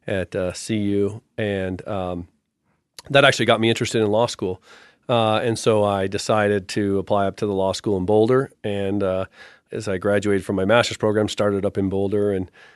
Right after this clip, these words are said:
and then spent three years there and, and was trying to kinda figure out what kinda law I wanted to practice. I knew I wanted it to have, you know, some sort of public component. Um, I was very interested in public policy and public administration. So after graduation, I clerked for a year on the Colorado Supreme Court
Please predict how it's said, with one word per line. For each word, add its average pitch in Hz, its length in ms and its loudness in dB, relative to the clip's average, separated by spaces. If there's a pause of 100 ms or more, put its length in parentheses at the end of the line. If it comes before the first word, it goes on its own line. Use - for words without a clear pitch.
(180)
and 110 140 2
then 101 140 4
spent 98 420 -2
three 104 260 0
years 95 260 0
there 101 360 2
and, 92 240 0
and 95 240 -4
was 92 120 -8
trying 107 180 0
to 98 80 -2
kinda 98 160 -2
figure 104 280 0
out 90 60 0
what 98 140 -4
kinda 104 160 0
law 98 320 0
I - 20 0
wanted 95 280 0
to 92 60 -4
practice. 110 380 0
I 110 80 2
knew 135 180 6
I 120 60 8
wanted 104 380 2
it 98 100 -8
to - 120 -18
have, 101 360 -2 (580)
you 127 80 4
know, 120 40 6
some 139 180 6
sort 139 180 6
of 110 60 4
public 127 320 4
component. 123 560 4 (220)
Um, 101 420 0
I 90 80 -4
was 98 100 -4
very 101 140 -2
interested 101 280 -4
in 92 100 -4
public 95 240 -4
policy 98 400 -2
and 92 120 -2
public 92 280 -4
administration. 95 720 -4 (500)
So 104 320 2
after 101 260 -2
graduation, 104 580 0
I 92 80 -4
clerked 113 280 0
for 113 160 0
a 101 40 2
year 101 200 2
on 98 100 0
the 98 80 -2
Colorado 98 320 0
Supreme 95 340 -2
Court 95 380 -4